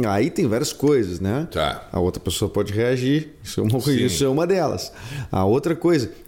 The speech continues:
Speaker 1: tu sabe que tu te-, tu tem que ter a mínima noção de que isso que tu tá falando, tu não tá construindo absolutamente nada dessa forma. Tu tá só repelindo a outra pessoa. Então, tu não vai verbalizar isso. Eu não sei, eu não, eu, eu não acho que as pessoas,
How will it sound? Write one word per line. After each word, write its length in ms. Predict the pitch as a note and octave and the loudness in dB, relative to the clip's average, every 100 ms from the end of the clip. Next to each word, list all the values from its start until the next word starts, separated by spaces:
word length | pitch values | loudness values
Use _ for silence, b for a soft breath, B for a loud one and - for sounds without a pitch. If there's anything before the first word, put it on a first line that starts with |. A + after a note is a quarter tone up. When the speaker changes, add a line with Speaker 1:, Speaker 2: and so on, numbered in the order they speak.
| - | -4
Speaker 1:
tu 120 | D3 | -2
sabe 400 | - F#3 F#3+ F#3 | 0 0 0 0
que 240 | - C#3 C3+ B2 - | 0 0 2 0 -2
tu 100 | B2 | -4
te-, 220 | - D#3+ | 0 0
tu 160 | D#3 C3 | 0 -2
tem 180 | B2+ G2+ | -2 -2
que 60 | |
ter 100 | - | 0
a 40 | C3+ | 0
mínima 280 | C#3 D3 | 2 0
noção 220 | A#2+ - C3 | 0 0 -2
de 80 | |
que 200 | - B2 | -2 0
isso 160 | E3+ - | 0 0
que 100 | - | -8
tu 80 | - | -6
tá 120 | B2 | -4
falando, 380 | - G#2 A2+ D3+ | 0 2 2 0
tu 100 | G3 | 0
não 140 | G3+ | 0
tá 120 | G3+ | 0
construindo 640 | G3 G3 E3 - C3+ E3 G3 | 0 0 0 0 2 2 2
absolutamente 640 | E3+ - E3+ E3+ F#3+ - | 0 -2 0 0 0 -2
nada 300 | B3+ F3+ A2 | 0 0 0
dessa 360 | A2 A#2 - C3 | 0 0 0 -4
forma. 460 | - A#2 G2+ F#2 B B B | 0 0 0 -4 B B B
Tu 100 | - | -4
tá 160 | A2 A2 | -2 -2
só 480 | - - A#2 D3+ - B B B - | -2 0 0 0 -4 B B B -4
repelindo 680 | C3+ A#2+ A#2+ D#3+ C3+ C3 C3+ | 0 2 2 2 2 2 2
a 40 | |
outra 160 | C3+ D3 | 0 0
pessoa. 300 | F3+ - F#2 | 0 -2 -2
Então, 280 | A#2 D3 - - - | -2 -4 -6 -14 -4
tu 120 | D3 | 0
não 60 | |
vai 120 | E3+ F3 | 0 0
verbalizar 1000 | D3 C#3 D#3+ C3 C#3 C#3 A2+ G#2+ G#2+ | 2 2 2 0 0 2 2 2 0
isso. 280 | G2 F2 - B B B | 0 -2 -6 B B B
Eu 100 | C3 | 0
não 160 | C#3+ C#3+ | 2 0
sei, 300 | - F#3 - B2+ | 0 0 2 0
eu 60 | |
não, 120 | B2+ A#2 | 0 0
eu, 180 | A#2+ - | -2 0
eu 100 | B2 | 0
não 220 | B2+ A#2 | 0 0
acho 340 | A#2 D#3 - | 0 0 -2
que 120 | D#3+ - | -2 -2
as 80 | - | -2
pessoas, 580 | A2+ - C3 B2+ - | -4 -2 0 0 -2